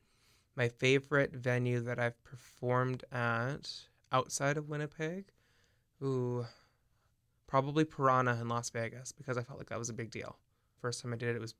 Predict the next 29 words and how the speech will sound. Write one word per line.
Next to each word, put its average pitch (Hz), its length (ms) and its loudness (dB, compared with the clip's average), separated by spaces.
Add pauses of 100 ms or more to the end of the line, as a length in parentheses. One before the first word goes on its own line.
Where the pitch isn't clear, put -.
(100)
packed, 117 540 0 (540)
and 117 140 -2
it 113 80 -2
has, 113 300 -2
like, 117 320 -2
a 120 240 -6
V 123 180 2
I 117 200 4
P 117 420 -4
upper 117 500 0
floor, 131 440 2 (220)
and 120 100 -4
it's, 117 100 -10
like, 120 140 -4 (100)
it 151 80 -16
has, 123 140 -2
like, 123 140 -2
a 117 60 0
balcony, 120 640 0 (120)
like, 113 160 -8
a 123 140 -12
square 120 280 2
balcony, 117 360 -2
and 107 80 -4
you 110 60 -4
look 113 220 -2
down 110 280 0
from - 180 -8
above. 110 380 0